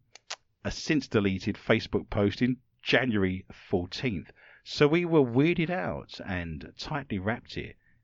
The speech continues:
in its own garbage bag and put that garbage bag inside another garbage bag and wheeled it to the curb, and it was collected on garbage day. We then went out of town, forgot about it.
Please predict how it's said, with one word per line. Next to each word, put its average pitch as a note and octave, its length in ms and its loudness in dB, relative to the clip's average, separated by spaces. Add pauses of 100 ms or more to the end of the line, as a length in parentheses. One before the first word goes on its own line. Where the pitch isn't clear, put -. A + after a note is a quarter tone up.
(120)
in F2+ 80 -4
its E2+ 200 -6
own G#2+ 320 0
garbage D#2+ 560 -6
bag - 360 -12
and - 140 -4
put E3 160 4
that D3+ 180 6
garbage D3 380 6
bag D#3 240 6
inside G3 380 4
another G#3 400 6
garbage E2+ 580 -2
bag G2 280 2
and G#2 220 -2
wheeled F3+ 300 6
it F3+ 200 2 (500)
to A3 160 6
the G#2+ 140 0
curb, F#2+ 680 0
and A2+ 80 2
it D3+ 60 4
was E3 140 4
collected G3 380 4
on F#3+ 120 6
garbage G3 600 6
day. D#2+ 400 0 (500)
We F#3 100 8
then A3+ 220 6
went G3 280 6
out F3 340 6
of - 220 -2
town, F2+ 540 2
forgot G3+ 260 4
about F2 400 4
it. C#2+ 140 -6